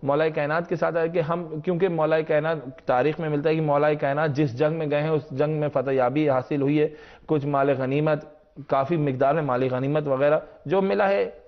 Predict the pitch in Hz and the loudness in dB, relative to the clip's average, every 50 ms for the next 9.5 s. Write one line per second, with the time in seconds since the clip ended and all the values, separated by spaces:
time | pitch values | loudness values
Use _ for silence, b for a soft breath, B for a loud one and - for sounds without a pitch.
0 | - - 143 131 139 147 147 143 139 135 143 147 143 - 165 147 147 147 147 160 | -16 -8 -6 -2 0 2 2 2 0 0 -2 -2 0 0 -2 0 0 -2 -2 -2
1 | 160 156 156 147 156 - 156 147 143 135 123 127 127 127 131 131 135 135 - 135 | -2 -2 -2 -4 0 0 2 2 2 0 -2 -6 -8 -4 -2 -2 -2 0 0 0
2 | 131 131 156 151 147 - 139 135 139 147 151 - B B B B B B _ _ | 0 2 0 0 0 -2 -2 0 0 0 0 -2 B B B B B B _ _
3 | _ _ _ - 262 269 294 294 277 190 - - - - - - - 127 143 147 | _ _ _ 0 2 2 2 0 -2 -6 -10 -14 -16 -12 -12 -12 -10 -4 -2 0
4 | 151 156 160 180 196 226 226 - - - 208 175 180 175 180 175 180 175 190 202 | 2 2 2 2 2 2 0 -2 -2 -4 0 0 2 2 2 0 -2 -2 -2 -2
5 | 190 - 180 165 175 196 185 190 180 151 151 151 160 165 170 160 190 185 165 165 | -2 -2 -2 0 0 0 0 0 0 0 0 0 0 0 0 0 0 0 0 -2
6 | 156 165 - 170 180 190 190 - - - - 147 156 156 160 165 160 160 147 143 | -4 -4 -4 -4 -4 -4 -6 -12 -16 -6 0 2 2 4 4 2 2 0 0 0
7 | 147 151 160 156 - 160 151 - 143 139 143 147 151 160 160 160 151 160 156 147 | 0 0 -2 0 0 -2 0 0 0 0 0 0 -2 0 0 0 2 0 0 0
8 | 143 143 151 156 147 - 151 143 - 151 151 160 160 147 147 156 165 156 170 160 | 0 -2 -2 -2 -4 -6 -6 -4 -4 -2 -2 -2 -2 0 0 0 0 0 -2 -6
9 | - - - 180 147 131 131 135 135 131 | -6 -2 0 0 0 2 2 2 2 2